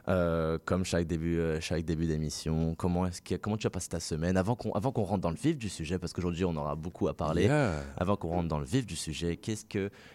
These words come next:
Speaker 1: qu'est-ce que tu as à nous, à nous raconter, euh, depuis la, depuis la, la, la semaine dernière ?
Speaker 2: Bon, ben, écoutez, euh, écoutez, c'est, c'est pas, c'est pas mal de trucs dans ces deux semaines. Euh,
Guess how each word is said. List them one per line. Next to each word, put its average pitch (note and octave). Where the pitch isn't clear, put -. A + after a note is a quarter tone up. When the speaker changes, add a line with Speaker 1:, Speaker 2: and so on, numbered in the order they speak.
Speaker 1:
qu'est-ce C#3
que C3
tu G#2+
as D#3
à D#3+
nous, G#2
à F2+
nous F#2
raconter, B2
euh, D#2+
depuis D#2+
la, D#2+
depuis B2
la, E2
la, B1+
la G1+
semaine D#3
dernière ? -
Speaker 2:
Bon, A2+
ben, F#2
écoutez, A#2+
euh, D#2
écoutez, E2+
c'est, D#2+
c'est -
pas, F2
c'est -
pas C#3+
mal D#3+
de F#2+
trucs -
dans F#2
ces E2+
deux E2+
semaines. A2+
Euh, D#2